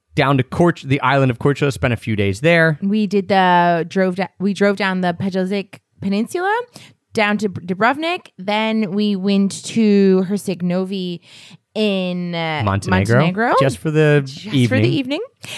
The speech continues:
Speaker 2: Just because, you know, we thought this trip could use a little more driving.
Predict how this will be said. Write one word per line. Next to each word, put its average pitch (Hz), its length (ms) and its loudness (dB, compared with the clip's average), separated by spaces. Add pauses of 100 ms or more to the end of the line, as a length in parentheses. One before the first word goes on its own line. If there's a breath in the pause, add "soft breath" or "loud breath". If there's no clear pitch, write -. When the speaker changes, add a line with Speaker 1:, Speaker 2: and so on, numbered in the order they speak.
(540 loud breath)
Speaker 2:
Just - 200 -6
because, 427 340 2
you 311 60 -4
know, 302 140 2
we 302 120 4
thought 269 280 0
this 262 140 0
trip - 200 -2
could 240 100 -4
use 226 140 0
a 190 100 2
little 494 380 -2
more 349 200 2
driving. 254 460 2